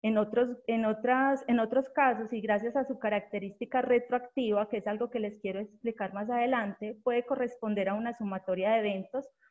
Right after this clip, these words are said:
o mejor, de afectos, derivados de una secuencia no cronológica de hechos que en un momento X de la historia, o en este caso particular de nuestra humanidad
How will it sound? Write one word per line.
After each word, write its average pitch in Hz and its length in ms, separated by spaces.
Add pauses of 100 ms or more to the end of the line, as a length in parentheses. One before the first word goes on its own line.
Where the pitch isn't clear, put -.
(140)
o 269 120
mejor, 233 400
de 196 100
afectos, 220 760 (300)
derivados 202 600
de 226 80
una 233 160
secuencia 262 640
no 202 200
cronológica 214 760
de 202 300
hechos 240 320 (320)
que 214 400
en 214 100
un 208 140
momento 254 440
X 247 300
de 208 120
la 190 120
historia, 190 540
o 190 100
en 190 80
este 190 240
caso 233 320
particular 190 680 (440)
de 233 120
nuestra 220 640
humanidad 247 840